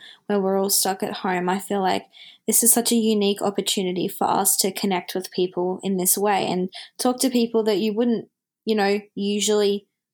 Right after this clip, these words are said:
like, stumble across, but then, like, connect with people on a deeper level over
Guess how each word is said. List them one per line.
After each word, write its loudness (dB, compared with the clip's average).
like, -4
stumble 2
across, 0
but -4
then, 0
like, 0
connect 0
with -4
people 0
on 0
a 0
deeper 0
level 0
over 0